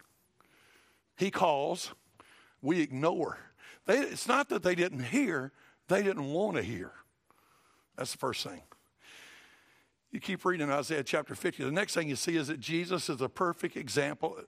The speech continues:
of obedience and trusting God. Jesus is the perfect example of obedience and trusting God. Look at verse five. Oh, I know I'm skipping tons. Look at verse five. "The Lord God hath opened my ear.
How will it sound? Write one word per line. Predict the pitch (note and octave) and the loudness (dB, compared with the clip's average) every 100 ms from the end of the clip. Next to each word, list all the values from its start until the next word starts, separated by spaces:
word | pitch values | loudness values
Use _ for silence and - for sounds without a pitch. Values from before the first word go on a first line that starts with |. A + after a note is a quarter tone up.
| - | -2
of | C3 B2 | -2 0
obedience | A#2 G2+ D#3 B2 G2 - - - - _ _ _ _ _ - | -2 0 -2 -2 -8 -6 -6 -6 -12 _ _ _ _ _ -10
and | A#2 | -6
trusting | - A#2 - A#2+ | -4 -6 -4 -4
God. | G2+ D2+ - - _ _ _ _ - - - _ - | -4 -6 -8 -18 _ _ _ _ -20 -20 -20 _ -12
Jesus | A2+ E3 A#3 C#3+ C3+ - | -2 2 2 2 -2 -2
is | B2+ | -2
the | A#2+ | -2
perfect | B2+ F#3 E3+ G3+ F3 | 2 2 2 -2 -6
example | E3 C#3 D3 C#3 C#3+ | -4 0 0 0 0
of | B2 | 0
obedience | B2 A#2 E3+ B2 A#2+ - | 0 2 0 0 -6 -8
and | A#2+ | -6
trusting | C#3+ B2 C#3+ | -4 -4 -2
God. | C3+ C3+ | 0 0
Look | F3 | -2
at | - | -4
verse | C#3 B2+ | -4 -4
five. | - - - - - - - - - | -4 -6 -6 -10 -16 -20 -20 -18 -6
Oh, | G2 | -2
I | D3 | -2
know | D3+ C3+ | 0 -2
I'm | A2+ | -2
skipping | - - A#2 G#2+ | -6 -8 -8 -8
tons. | - A2+ G#2 - - - _ _ _ _ _ _ _ - | -6 -6 -6 -10 -14 -16 _ _ _ _ _ _ _ -8
Look | D3+ | -4
at | C3 | 0
verse | C3 | -2
five. | - - G#2 - - _ - - - - _ | -2 -10 -10 -14 -20 _ -20 -20 -20 -20 _
"The | - | -2
Lord | C#3+ D#3 G#3 F#3+ | 2 4 4 4
God | D#3 E3 F3 | 4 4 2
hath | C#3+ | 0
opened | D#3+ E3 D3 | 0 0 0
my | C#3+ E3 | 2 2
ear. | C3 B2+ D3+ | 0 0 -2